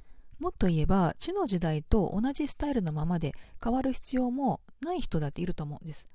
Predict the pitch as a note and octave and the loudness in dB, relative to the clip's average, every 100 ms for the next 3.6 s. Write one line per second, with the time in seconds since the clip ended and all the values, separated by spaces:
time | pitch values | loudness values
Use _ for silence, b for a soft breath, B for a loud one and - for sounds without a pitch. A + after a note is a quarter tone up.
0 | - - E4+ D4+ - D4 C#4 F3 D3 D3+ | -6 0 0 0 -2 -2 -2 -2 -2 -2
1 | E3+ D3 B2+ E3+ A3 A3+ B B B B | -2 -2 -6 -4 -4 -4 B B B B
2 | D#4 E4 C4+ G#3+ A3+ G3+ F3+ C4 C4+ C4+ | -4 -2 0 0 0 0 0 -2 0 -2
3 | - C4 C#4 E4+ C#4+ | -2 -4 -2 0 0